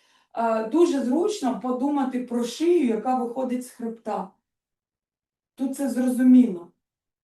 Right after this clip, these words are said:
дівчатка. І акуратненько тепер відпустіть, відчуйте зусилля, яке робили, так?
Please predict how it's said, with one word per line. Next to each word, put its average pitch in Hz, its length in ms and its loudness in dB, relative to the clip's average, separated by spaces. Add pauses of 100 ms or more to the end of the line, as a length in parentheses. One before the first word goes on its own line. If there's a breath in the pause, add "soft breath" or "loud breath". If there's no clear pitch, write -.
(560 soft breath)
дівчатка. 208 640 -8
І 254 100 0
акуратненько 277 680 0
тепер 233 300 -4
відпустіть, 269 880 -4
відчуйте 247 680 -2
зусилля, 240 540 -4
яке 196 300 -6
робили, 175 400 -10
так? - 380 -6